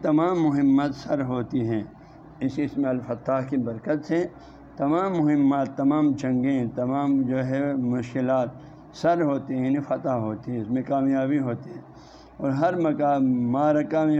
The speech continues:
فتح حاصل ہو سکتی ہے۔ شیطان کے مقابلے کے معرکے میں بھی، نفس امارہ کے ساتھ ہونے والے معرکے میں بھی،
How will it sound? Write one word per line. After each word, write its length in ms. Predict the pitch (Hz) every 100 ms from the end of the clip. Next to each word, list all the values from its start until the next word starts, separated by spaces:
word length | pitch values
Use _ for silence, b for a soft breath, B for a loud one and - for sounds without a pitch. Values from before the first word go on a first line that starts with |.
| 143
فتح 240 | 151 151
حاصل 440 | 139 131 123 143 127
ہو 120 | 120
سکتی 340 | 143 123 -
ہے۔ 100 | 120 107 B B B -
شیطان 440 | - 147 151 151
کے 80 | 151
مقابلے 460 | 147 143 143 147
کے 120 | 147 147
معرکے 440 | 143 143 139 143
میں 180 | 151 156
بھی، 120 | 170 190 - B B -
نفس 240 | 135 127
امارہ 420 | 135 131 135 135 139
کے 140 | 147
ساتھ 200 | 147 139
ہونے 260 | 143 143 151
والے 240 | 147 147
معرکے 480 | 143 143 143 143 151
میں 180 | 160 156
بھی، 200 | 170